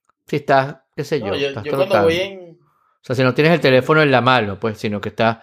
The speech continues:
Speaker 1: estás en una, estás trotando, estás en una bicicleta o
Speaker 2: o
Speaker 1: en
Speaker 2: en
Speaker 1: el
Speaker 2: la moto,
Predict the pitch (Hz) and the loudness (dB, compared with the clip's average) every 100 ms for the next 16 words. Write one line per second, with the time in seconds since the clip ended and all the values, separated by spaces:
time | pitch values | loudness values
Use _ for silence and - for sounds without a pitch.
0 | _ _ _ 135 127 143 143 135 131 - | _ _ _ 0 0 0 -4 -4 -4 -2
1 | 117 139 131 127 131 123 127 135 135 - | -4 -4 0 0 0 0 0 -2 -2 -6
2 | 120 120 117 123 120 110 107 107 104 | -2 -2 0 0 0 0 -2 -2 -2